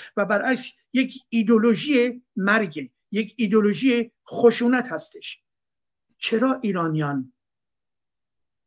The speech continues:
تا این اندازه سقوط کردن و پیرو این ایدئولوژی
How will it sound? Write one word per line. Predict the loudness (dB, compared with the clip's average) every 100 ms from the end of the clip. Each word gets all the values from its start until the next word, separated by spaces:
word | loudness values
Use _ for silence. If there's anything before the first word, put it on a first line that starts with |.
| _ -8
تا | -6
این | -4 -6 -6
اندازه | -6 -6 -6 -8 -10
سقوط | -10 -10 -8 -4 -4 -4
کردن | -8 -8 -6 -6 -6 -8 _ _ _ _ _ _ _ _ -6
و | -6
پیرو | -4 -6 -4 -4 -4 -8 -6
این | -4 -4 -6 _ _ _ _ _ _ _ _ _ _ _ _ _ _ _ _ _ _ _ _ _
ایدئولوژی | -6 -4 -2 -2 -4 -4 -2 0 -2 -4